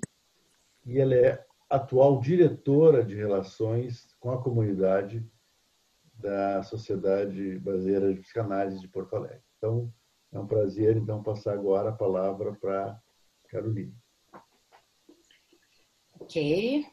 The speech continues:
Speaker 2: primo, <laughs> primo Flávio. Bom dia a todos e a todas. Ahn,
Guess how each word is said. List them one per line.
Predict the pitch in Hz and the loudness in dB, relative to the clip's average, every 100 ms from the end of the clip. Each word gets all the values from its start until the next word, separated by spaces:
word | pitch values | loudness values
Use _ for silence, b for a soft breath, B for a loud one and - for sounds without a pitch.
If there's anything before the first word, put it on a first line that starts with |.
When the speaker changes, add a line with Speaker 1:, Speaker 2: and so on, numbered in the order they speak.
| - | 2
Speaker 2:
primo, | 214 220 269 311 302 | 6 8 10 10 8
<laughs> | - 226 208 226 - - 131 113 120 | 4 4 4 4 2 2 4 4 6
primo | 220 220 220 | 6 6 4
Flávio. | 208 202 233 269 294 - - - _ - - - B B B B B B B 190 | 6 8 8 10 8 8 -8 -18 _ -10 -8 -8 B B B B B B B 0
Bom | 220 233 | 2 4
dia | 190 208 233 262 262 - | 2 4 6 6 4 2
a | 202 | -2
todos | 202 202 190 220 226 254 254 202 | 0 -2 0 0 0 -2 -4 -2
e | |
a | 202 | -4
todas. | 196 175 190 220 240 247 240 - - - | -2 -4 -4 -2 0 0 -2 -8 -10 -8
Ahn, | 202 196 185 175 170 170 165 160 156 | -4 -2 -2 -2 -2 -2 -4 -6 -10